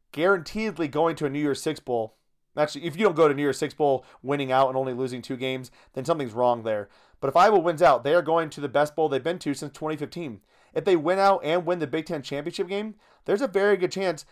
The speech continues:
we're talking about Iowa as a college football playoff team. Now, when you look at the rankings, Iowa moves up to ninth. Michigan State's at eighth. Michigan's at sixth. Oregon's at seventh. Ohio State is at fifth. Oklahoma fourth. Bama third. Cincinnati second. And Georgia at one.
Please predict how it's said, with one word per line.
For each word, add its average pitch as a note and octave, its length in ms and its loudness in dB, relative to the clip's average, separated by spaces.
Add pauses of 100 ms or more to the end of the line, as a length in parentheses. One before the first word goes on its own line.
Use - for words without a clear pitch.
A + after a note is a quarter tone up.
(120)
we're G3 140 2
talking F3+ 280 2
about E3 140 2
Iowa D#3 380 6
as C#3+ 180 4
a C#3 80 0
college E3 380 2
football D#3 260 0
playoff E3+ 300 2
team. G2+ 240 -16 (720)
Now, D#3 80 6
when F3 100 6
you E3+ 60 -2
look G#3+ 160 4
at G3+ 40 -16
the F#3 100 0
rankings, F3 500 -2
Iowa F#3+ 260 6
moves F3+ 240 2
up E3+ 140 4
to D#3+ 80 -12
ninth. E3 340 -2 (240)
Michigan D#3 320 -4
State's D3 260 -2
at F#3 200 -6
eighth. F3 320 -10 (240)
Michigan's E3+ 360 -4
at D3 100 0
sixth. F3 300 -2 (140)
Oregon's G#3 320 2
at D#3+ 100 -2
seventh. F#3 320 0
Ohio F3+ 300 2
State F3+ 260 -2
is D3 80 -6
at B2+ 200 -2
fifth. E3+ 220 -4
Oklahoma D#3 440 -4
fourth. D3+ 320 -2 (280)
Bama D#3+ 320 0
third. D3 300 0 (240)
Cincinnati C#3 580 -4
second. B2 380 -4
And A#2+ 160 -12
Georgia A#2 280 -4
at G#2 60 -4
one. A#2+ 340 0